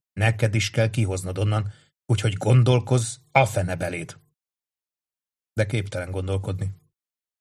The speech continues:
Az agya tele van fehér zajjal. Kevés interjúinak egyikében az örökké harapós John Rothstein előadta,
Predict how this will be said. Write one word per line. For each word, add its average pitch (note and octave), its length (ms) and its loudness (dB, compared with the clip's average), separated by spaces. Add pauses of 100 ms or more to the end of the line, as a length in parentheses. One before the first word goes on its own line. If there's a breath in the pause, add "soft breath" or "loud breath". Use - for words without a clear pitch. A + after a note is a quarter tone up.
(160)
Az G#2+ 140 0
agya A2+ 320 0 (120)
tele A2 200 2
van F#2+ 140 -2
fehér F#2+ 320 -2
zajjal. F#2+ 480 -2 (760)
Kevés G3 340 4
interjúinak B2+ 800 2
egyikében C3 540 2
az A2 120 2
örökké B2 380 0
harapós G#2+ 640 0
John A#2 220 2
Rothstein A2+ 800 2
előadta, A2+ 720 0